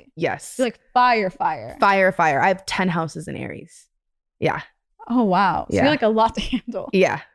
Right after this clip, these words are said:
Speaker 2: But you're also fun. Like, I feel like that makes you fun. But, like, that, I, I, like, consider myself fun, too, 'cause I'm so unpredictable. So I need someone who's more calm than me and more organized.
Speaker 1: Right.
Speaker 2: And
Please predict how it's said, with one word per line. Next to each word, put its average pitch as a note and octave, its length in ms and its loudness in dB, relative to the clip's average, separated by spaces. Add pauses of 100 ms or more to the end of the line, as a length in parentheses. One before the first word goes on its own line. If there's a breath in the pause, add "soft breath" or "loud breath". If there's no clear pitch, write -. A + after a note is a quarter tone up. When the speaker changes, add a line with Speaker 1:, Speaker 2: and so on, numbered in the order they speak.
(400)
Speaker 2:
But C#4 220 4
you're D4 120 2
also E4 220 -2
fun. - 340 0
Like, G3+ 180 -12
I G#3+ 100 -2
feel B3 140 -6
like B3 140 -4
that G#3+ 140 -2
makes G#3+ 240 -10
you G#3 80 -12
fun. - 340 -4 (220)
But, C#4 60 2
like, D#4 140 4
that, A#3+ 320 4
I, C4+ 140 4
I, C4+ 60 4
like, D4+ 120 0
consider B3+ 300 0
myself A3 300 -2
fun, G#3 160 -4
too, B3 120 -6
'cause B3+ 140 -4
I'm A#3+ 140 0
so - 160 -2
unpredictable. A#3 680 -4
So C4+ 120 -6
I G#3+ 40 -2
need G#3+ 200 -6
someone G#3+ 280 -6
who's G#3 180 -6
more G3+ 200 -6
calm C4 500 2 (380)
than A3+ 120 2
me A3 120 2
and A3 100 2
more A#3 220 2
organized. A3 680 0 (200)
Speaker 1:
Right. D3 180 2
Speaker 2:
And D#4 320 0